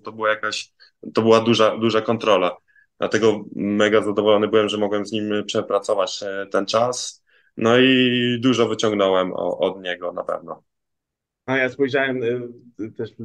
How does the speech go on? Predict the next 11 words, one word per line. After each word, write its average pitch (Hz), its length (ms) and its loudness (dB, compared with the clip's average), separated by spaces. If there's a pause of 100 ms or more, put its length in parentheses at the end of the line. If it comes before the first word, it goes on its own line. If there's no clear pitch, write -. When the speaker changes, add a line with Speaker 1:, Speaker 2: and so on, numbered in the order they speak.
Speaker 2:
przygotowując 110 600 -6
się 113 80 -6
do 101 100 -4
tego 104 200 0
wywiadu, 104 280 2
spojrzałem 107 460 -2
na 104 120 -4
statystyki - 540 -8
Sejeda 110 380 2
w 95 100 -10
bloku 101 440 0